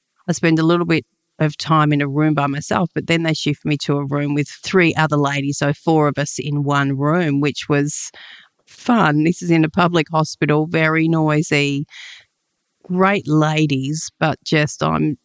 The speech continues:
it really was a challenge for me because I just want to get this surgery done with and I keep getting bumped off the list. But in conversations with the nurses and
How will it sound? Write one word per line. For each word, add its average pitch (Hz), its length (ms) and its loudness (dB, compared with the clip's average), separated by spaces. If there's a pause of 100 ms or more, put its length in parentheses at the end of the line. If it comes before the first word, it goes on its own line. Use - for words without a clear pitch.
(120)
it - 180 -2
really 160 360 2
was 143 200 -4
a 143 60 -6
challenge 143 440 -4
for 135 180 -2
me 139 140 -2
because 143 280 -2
I 143 120 -2
just 151 240 -6
want 147 140 0
to 147 40 -2
get 143 180 -6
this 156 140 -2
surgery 180 500 0
done 180 280 0
with 151 140 2
and 147 100 0
I 147 80 -2
keep 143 260 0
getting 139 320 0
bumped 143 300 -6
off 123 300 -6
the 135 60 -8
list. - 560 -6 (1400)
But 196 60 2
in 247 180 6
conversations 156 640 0
with 151 100 -2
the 139 100 -2
nurses 147 520 -2
and 143 240 -2